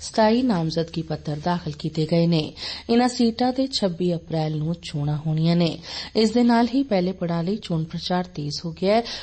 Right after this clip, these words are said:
ਵੋਟਰ ਜਾਗਰੂਕਤਾ ਗਤੀਵਿਧੀਆਂ ਵੀ ਜ਼ੋਰਾਂ 'ਤੇ ਨੇ। ਮੱਧ ਪ੍ਰਦੇਸ਼ ਵਿੱਚ ਸਟਾਰ ਪ੍ਰਚਾਰਕਾਂ ਦੇ ਆਉਣ ਤੋਂ ਬਾਅਦ ਮੁਹਿੰਮ ਨੇ ਜ਼ੋਰ ਫੜਨਾ ਸ਼ੁਰੂ ਕਰ ਦਿੱਤਾ ਹੈ। ਭਾਰਤੀ ਜਨਤਾ ਪਾਰਟੀ ਦੇ ਰਾਸ਼ਟਰੀ ਪ੍ਰਧਾਨ ਜੇ ਪੀ ਨੱਡਾ ਨੇ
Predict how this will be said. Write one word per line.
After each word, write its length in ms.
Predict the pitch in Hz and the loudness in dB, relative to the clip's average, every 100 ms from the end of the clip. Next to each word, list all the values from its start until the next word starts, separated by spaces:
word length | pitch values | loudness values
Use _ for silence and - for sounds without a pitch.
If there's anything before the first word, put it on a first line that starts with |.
| - 220 | -2 2
ਵੋਟਰ 260 | 254 269 | 4 4
ਜਾਗਰੂਕਤਾ 600 | 269 240 220 226 233 247 | 4 2 2 -2 -2 -2
ਗਤੀਵਿਧੀਆਂ 580 | 220 170 156 151 160 160 | -2 -4 -4 -4 -2 -2
ਵੀ 100 | 202 | -2
ਜ਼ੋਰਾਂ 360 | 220 170 151 147 | -2 -2 -2 -2
'ਤੇ 160 | 165 | 0
ਨੇ। 220 | 170 165 160 - - - - 196 | 2 2 -2 -10 -20 -20 -6 0
ਮੱਧ 140 | 190 | 0
ਪ੍ਰਦੇਸ਼ 480 | 190 180 170 170 - | 0 0 0 0 2
ਵਿੱਚ 200 | 220 - - - | 0 0 -12 -16
ਸਟਾਰ 300 | - 240 233 | -4 2 2
ਪ੍ਰਚਾਰਕਾਂ 540 | 233 240 226 220 226 247 | 2 0 2 2 2 0
ਦੇ 120 | 277 196 | -2 -2
ਆਉਣ 220 | 180 190 | -2 -2
ਤੋਂ 160 | 202 170 | -2 -2
ਬਾਅਦ 240 | 175 214 202 | -2 -2 -4
ਮੁਹਿੰਮ 300 | 175 160 156 | -6 -2 -2
ਨੇ 140 | 180 | 0
ਜ਼ੋਰ 260 | 220 170 151 | -2 -2 -4
ਫੜਨਾ 320 | - 147 190 | -4 -4 -4
ਸ਼ੁਰੂ 220 | 220 165 | -6 -8
ਕਰ 180 | 156 147 147 | -6 -6 -6
ਦਿੱਤਾ 240 | 160 - | -4 0
ਹੈ। 180 | 160 - - - - - | 0 0 -8 -14 -10 0
ਭਾਰਤੀ 340 | 214 190 220 | 2 4 2
ਜਨਤਾ 320 | 202 202 202 | 0 2 0
ਪਾਰਟੀ 420 | 214 180 170 190 185 | 0 0 -2 -2 -2
ਦੇ 140 | 185 | 0
ਰਾਸ਼ਟਰੀ 340 | 165 165 - | 0 -2 -4
ਪ੍ਰਧਾਨ 400 | 180 180 185 156 | -4 0 0 0
ਜੇ 160 | 151 156 | -4 -6
ਪੀ 180 | 147 156 | -4 -4
ਨੱਡਾ 320 | 147 156 214 | -2 2 2
ਨੇ 220 | 208 214 | 4 2